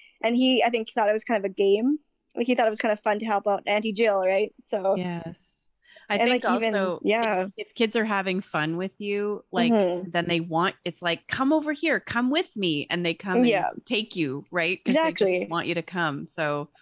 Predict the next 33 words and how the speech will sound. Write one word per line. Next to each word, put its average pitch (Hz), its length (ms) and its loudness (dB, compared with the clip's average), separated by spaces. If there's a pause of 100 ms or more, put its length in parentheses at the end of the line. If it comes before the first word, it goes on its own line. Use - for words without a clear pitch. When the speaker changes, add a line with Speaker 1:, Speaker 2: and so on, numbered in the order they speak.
(140)
Speaker 1:
And 262 140 2
that 262 120 0
makes 285 220 -2
it 269 80 -8
easier. 247 420 2
Like, 220 140 2
I 214 80 2
think 233 200 -4 (100)
that 220 140 0
might 220 140 0
be 214 120 2
a 214 60 2
bit 208 140 0
of 202 120 -2
a, 185 300 2 (880)
it 254 100 2
might, 254 200 -2 (240)
if 226 140 -4
you're 269 120 2
fully 247 240 4
blind 220 260 0
baby, 196 320 0
like, 240 120 0
a 185 100 0 (180)
fully 202 160 6
blind 196 200 2
babysitter, 233 400 2
that 220 180 0
kinda 277 160 0
helps, - 480 -2 (480)
right? 233 160 2
'Cause, 233 120 -4
like, 220 200 0